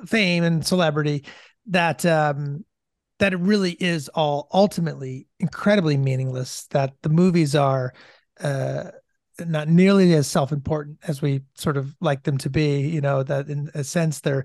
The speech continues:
they're wonderful and they're great. They're also disposable. They move on, they find the next person, they make another one. And that, um,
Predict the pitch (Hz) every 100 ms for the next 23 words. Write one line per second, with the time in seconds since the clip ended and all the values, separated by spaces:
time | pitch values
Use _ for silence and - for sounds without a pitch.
0 | - - 185 294 311 190 254 196 180 165
1 | 285 196 170 226 277 339 330 330 - -
2 | 359 381 311 170 147 170 240 269 285 285
3 | 143 135 170 202 214 190 233 214 - 139
4 | 143 185 - 185 190 156 131 135 - -
5 | _ - 165 160 165 160 139 175 160 147
6 | 143 143